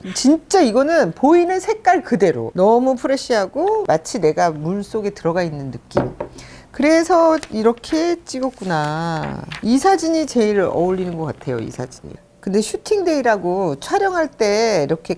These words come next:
되게 캐주얼하게 찍어서 올린 영상인데 이거는 조회가 일십,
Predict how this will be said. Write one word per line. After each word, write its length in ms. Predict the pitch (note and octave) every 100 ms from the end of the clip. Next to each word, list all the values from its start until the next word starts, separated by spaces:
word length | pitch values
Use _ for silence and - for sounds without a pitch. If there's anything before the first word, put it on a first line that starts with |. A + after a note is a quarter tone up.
| - _ -
되게 200 | E3+ E3+
캐주얼하게 560 | - F#4+ G4 F4 C#4 A#3 - _
찍어서 400 | - A#3+ A#3+ A#3+
올린 380 | E3+ D#3+ F3+ E3+
영상인데 680 | A#2 C#3 F#3+ D#3+ C#3+ D#3 F#3
이거는 360 | D3+ E3 F3 F#3
조회가 640 | - D3+ D3+ G3 G#3+ D3 - - _
일십, 400 | D#3+ D#3 - -